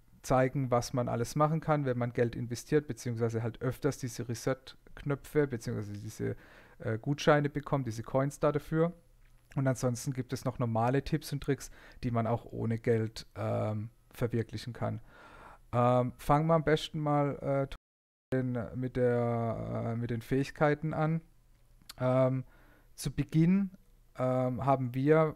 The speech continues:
beide uns eigentlich festgelegt gehabt auf die Fähigkeiten, um mehr, äh,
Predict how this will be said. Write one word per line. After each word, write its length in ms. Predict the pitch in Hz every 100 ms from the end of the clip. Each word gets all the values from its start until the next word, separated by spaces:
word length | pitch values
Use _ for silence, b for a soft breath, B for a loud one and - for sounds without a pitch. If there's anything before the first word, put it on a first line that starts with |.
| -
beide 460 | 131 123 143 156 147
uns 320 | 143 135 -
eigentlich 380 | 127 127 135 -
festgelegt 560 | 135 - - 143 143
gehabt 460 | - 139 143 - - b b b b
auf 340 | - 127 127 -
die 200 | 131 127
Fähigkeiten, 1000 | - 131 135 - 135 127 123 139 131 127
um 320 | 127 131 131 -
mehr, 640 | 123 123 127 127 120 - -
äh, 600 | 117 120 120 117 117 110